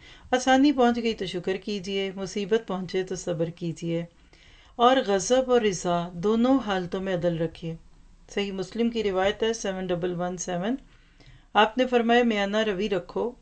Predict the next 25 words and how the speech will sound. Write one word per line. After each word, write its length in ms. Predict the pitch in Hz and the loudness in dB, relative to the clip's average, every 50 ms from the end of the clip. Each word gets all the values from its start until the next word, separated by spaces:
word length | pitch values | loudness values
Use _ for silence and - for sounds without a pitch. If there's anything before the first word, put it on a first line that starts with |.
| - 220 | -8 -2
अगर 180 | 196 220 233 | 4 4 4
ये 120 | 226 233 233 | 4 4 0
ना 160 | 214 196 208 | 2 2 0
हो 200 | 220 - 240 233 | 0 2 0 0
सके 320 | 233 - 233 233 - 247 | 2 0 -2 0 0 -2
तो 140 | 247 - 240 | -2 -2 -2
म्याना 340 | 208 196 190 190 190 196 196 | -2 -2 -2 -2 -2 -2 -2
रवि 240 | 190 185 185 190 180 | -2 -2 -4 -4 -4
के 160 | 180 233 233 | 0 -2 -2
करीब 460 | 233 - 202 185 180 190 196 190 175 | 0 0 -4 -2 -2 -2 -4 -4 -4
रहो", 380 | 170 165 - 160 160 156 - _ _ _ _ _ - _ _ _ - 220 | -4 -4 -2 -4 -6 -8 -8 _ _ _ _ _ -20 _ _ _ 0 2
यानी 220 | 220 226 240 254 | 2 4 4 2
एतदाल 640 | 247 277 220 208 202 - 196 190 175 180 175 185 190 | 2 4 2 2 2 0 -2 0 2 2 2 2 2
करो, 300 | 180 - 202 196 208 226 | -2 -4 -4 -4 -2 -4
अगर 280 | 262 254 208 190 214 208 | -4 -4 -2 -2 0 2
एतदाल 460 | 214 214 214 - 220 190 220 226 233 | 0 0 0 -2 -2 2 2 2 2
ना 160 | 226 220 247 | 2 2 0
हो 200 | 269 262 247 214 | 0 2 0 0
सके 340 | 208 - 208 185 - 208 214 | 0 0 -4 -6 -4 -4 -2
तो 160 | 214 - 240 | 0 0 0
खैर, 380 | 233 - 277 262 262 262 262 - - - - - - - - - 240 | 0 0 0 0 0 0 -2 -8 -18 -20 -20 -20 -20 -20 -4 2 2
एतदाल 480 | 247 247 254 240 208 202 190 190 196 | 2 4 4 2 2 4 2 0 0
के 140 | 185 208 208 | -2 -6 -4
करीब 300 | 202 - 240 247 254 240 233 | -2 0 0 0 0 -2 -2
रहो, 420 | 226 214 180 214 208 202 202 - | -2 -2 -2 -2 -4 -4 -6 -10